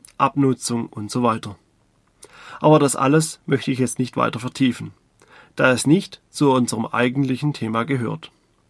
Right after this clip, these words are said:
Ich denke daher, die Grundzüge der Lebenszeit sind soweit klar. Die besondere Herausforderung in diesem Prinzip ist also, die Nutzungsinformationen für den jeweiligen Zeitraum zur Verfügung zu stellen und lesbar zu halten.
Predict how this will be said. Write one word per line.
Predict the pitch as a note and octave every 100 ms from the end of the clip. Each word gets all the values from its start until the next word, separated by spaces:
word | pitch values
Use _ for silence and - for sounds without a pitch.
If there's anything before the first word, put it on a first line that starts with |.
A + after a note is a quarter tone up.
| _ _ _ _ - _ _ -
Ich | -
denke | C#3+ D#3+ E3 E3
daher, | D#3+ D3+ C#3+ C#3+ C3 _ _
die | B2+
Grundzüge | - E3 E3+ E3 C#3+
der | A#2+ A2+
Lebenszeit | A#2+ C3+ - C#3 C#3 _
sind | - D#3
soweit | A#2 A2 - -
klar. | - - G#2+ _ _ _ _ _ _ _ _ _ _ _ _ _ - - _ -
Die |
besondere | B2 B2 A#2+ C3 C#3
Herausforderung | C#3+ D3+ D3 D3 D3 D3 -
in | C3
diesem | C3+ C#3+
Prinzip | C#3 C3+ B2 C3+
ist | C#3 B2+
also, | B2 C3+ C3 C#3+ C#3 - _ - - -
die | B2
Nutzungsinformationen | B2+ D#3 F#3 D#3+ D#3 D#3 D3+ C#3 - C#3 C#3 C#3 C#3 - _ _ -
für | -
den | F3 C#3
jeweiligen | B2 A#2+ A#2+ A#2+ A2+
Zeitraum | A#2+ A#2 - B2+ C3+ D3
zur | - A#2
Verfügung | B2+ C3 B2 A#2
zu | A2+
stellen | - B2 C3 D3+ D3+ _ -
und | D#3+ E3
lesbar | A2 - B2
zu | - C3+ -
halten. | G#2+ - -